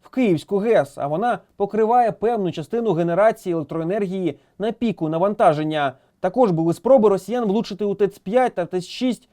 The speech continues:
у столиці та Дарницьку тец. Якщо росіяни продовжать бити по цих об'єктах, ми просто залишимося без покриття пікового навантаження та станемо повністю залежними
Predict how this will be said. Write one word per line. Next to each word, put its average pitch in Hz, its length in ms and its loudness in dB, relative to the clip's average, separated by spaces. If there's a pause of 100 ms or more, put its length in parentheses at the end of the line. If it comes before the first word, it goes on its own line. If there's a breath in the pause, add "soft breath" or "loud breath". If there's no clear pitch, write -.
(140)
у 226 100 -6
столиці 220 500 2
та 208 220 -2
Дарницьку 190 640 0
тец. 165 400 0 (300)
Якщо 185 320 -4
росіяни 202 520 -2
продовжать 190 680 0
бити 175 360 -2
по 175 260 -2
цих - 260 -4
об'єктах, 170 580 -2
ми 180 240 -4 (280 soft breath)
просто 247 440 2
залишимося 175 640 -4
без 185 240 -4
покриття 180 600 0 (300 soft breath)
пікового 147 580 0
навантаження 160 720 0
та 185 220 -2
станемо 185 480 -2 (240 soft breath)
повністю 233 600 0
залежними 170 560 -2